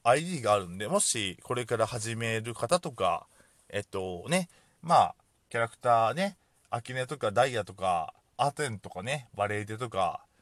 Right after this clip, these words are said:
えー、っと、持ってるね、銀玉の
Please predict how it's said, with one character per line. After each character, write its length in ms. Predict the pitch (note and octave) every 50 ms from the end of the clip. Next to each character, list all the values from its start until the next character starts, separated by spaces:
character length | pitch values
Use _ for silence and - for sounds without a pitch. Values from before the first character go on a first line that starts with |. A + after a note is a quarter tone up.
| _ _ _ _ _ _ _ -
え 360 | F#2+ F#2+ F#2+ F#2+ F#2 F2+ F2 -
ー、 0 |
っ 40 | _ -
と、 720 | F2+ F2 F2 F2 E2+ E2 D#2+ D#2+ D2+ D2+ D2+ - - - _ _
持 120 | - B2 C3+
っ 20 |
て 100 | - G2+
る 140 | E2+ D#2+ D#2
ね、 200 | F#2 A2 B2 A#2+
銀 220 | A2 A#2 C3 C3+ B2+
玉 280 | - C3+ C3 C3 C3
の 600 | B2+ B2+ B2 A#2+ A#2+ A#2 A#2 A#2 A#2 A#2 A2+ A2